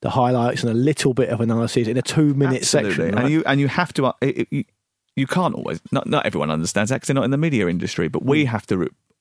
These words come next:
Speaker 2: sort of rise above that a little bit.
Speaker 1: Yeah.
Speaker 2: Sort of go, "Well, we'll take a little bit of that criticism because our, our, our main objective is to serve the majority of the people rather
Speaker 1: Yeah.
Speaker 2: than"
Speaker 1: So you don't let it affect you?
Speaker 2: Oh, I can't now. No, I don't even look at it anymore.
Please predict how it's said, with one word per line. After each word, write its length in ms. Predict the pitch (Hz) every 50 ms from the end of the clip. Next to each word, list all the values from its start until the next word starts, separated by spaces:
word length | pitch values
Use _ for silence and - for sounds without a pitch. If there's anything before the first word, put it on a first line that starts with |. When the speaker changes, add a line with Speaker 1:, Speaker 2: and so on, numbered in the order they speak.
| _
Speaker 2:
sort 220 | - - - - 107
of 80 | -
rise 260 | - 120 120 117 107
above 360 | 113 - - 139 139 120 101 131
that 240 | - 78 101 104
a 20 | 69
little 180 | 90 82 -
bit. 280 | - 92 104 131 127 -
Speaker 1:
Yeah. 120 | - 123 123
Speaker 2:
Sort 80 | 110 101
of 40 | 110
go, 120 | 117 104
"Well, 200 | 104 113 120 127
we'll 140 | 135 139 135
take 220 | - - 156 135
a 20 | 127
little 140 | 107 -
bit 80 | - 98
of 100 | 87 92
that 80 | - -
criticism 400 | - 110 - 98 95 98 95 98
because 320 | 104 - 113 98 - - _ _ _
our, 220 | 113 107 107 104 - _ _ -
our, 240 | 107 107 104 104 - - - - - - _ _ _ _
our 100 | - 104
main 160 | 104 120 120
objective 400 | 110 92 - 151 - - - 104
is 80 | - -
to 80 | - 101
serve 540 | - - 110 107 104 95 - - - _ _ _ - - _ _ -
the 80 | 107
majority 500 | 98 101 92 - 127 120 104 92 - 85
of 80 | 78 80
the 60 | 90
people 340 | - - 92 82 - 85 82
rather 320 | 95 101 90 87 85 -
Speaker 1:
Yeah. 80 | 120 104 87
Speaker 2:
than" 260 | 87 82 82 92 110 117 -
Speaker 1:
So 100 | - 165
you 60 | 170
don't 140 | 175 175 170
let 80 | 160 143
it 80 | 131
affect 280 | 127 - 139 - - -
you? 140 | - - 117 - - - - _ _ _ _ _ _ _ _ _ _
Speaker 2:
Oh, 340 | 139 160 170 165 160 151 139
I 80 | 120
can't 360 | 110 - 123 110 101 95 - -
now. 240 | 95 92 90 90 - -
No, 200 | - 95 95 90 92
I 120 | - 107 117
don't 120 | 131 131
even 160 | 117 98 98 98
look 140 | 107 -
at 60 | - 156
it 40 |
anymore. 380 | 85 85 82 82 87 82 87 -